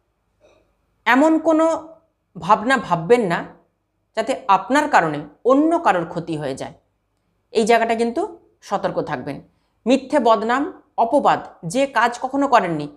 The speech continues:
সে কাজের দায়ভার কিন্তু আপনাকে নিতে হবে। কর্কট রাশি বা কর্কট লগ্নের জাতক জাতিকাদের কর্মক্ষেত্রে একটু অসুবিধে আসবে, কলিগসদের সাথে কোথাও না কোথাও একটু ডিস্টার্ব থাকবে। ঊর্ধ্বতন কর্তৃপক্ষের সঙ্গে কোনো বাকবিতণ্ডায়,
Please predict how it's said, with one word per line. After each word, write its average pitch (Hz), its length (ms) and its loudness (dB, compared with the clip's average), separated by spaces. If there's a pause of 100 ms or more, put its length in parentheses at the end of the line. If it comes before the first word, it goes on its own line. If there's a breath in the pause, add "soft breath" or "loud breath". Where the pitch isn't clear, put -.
(220)
সে - 200 -2
কাজের 202 340 -2
দায়ভার 175 400 2
কিন্তু 196 200 -4
আপনাকে 175 360 -2 (340)
নিতে 170 280 -4
হবে। 139 260 -6 (720)
কর্কট 214 400 2
রাশি 202 260 -2
বা 214 120 -4
কর্কট 175 440 -2
লগ্নের 196 320 -2 (420)
জাতক 190 320 0
জাতিকাদের 151 480 -4 (420)
কর্মক্ষেত্রে 277 600 2 (360)
একটু 240 300 -10
অসুবিধে 196 420 -2
আসবে, 175 300 -2 (640)
কলিগসদের 254 520 2
সাথে 240 220 -6 (300)
কোথাও 269 340 -2
না 269 80 -4
কোথাও 233 260 -2
একটু 240 140 -4
ডিস্টার্ব 196 480 -4
থাকবে। 139 260 -4 (580)
ঊর্ধ্বতন 302 480 4
কর্তৃপক্ষের 262 680 -2
সঙ্গে 254 240 -2 (480)
কোনো 302 200 2
বাকবিতণ্ডায়, 220 760 0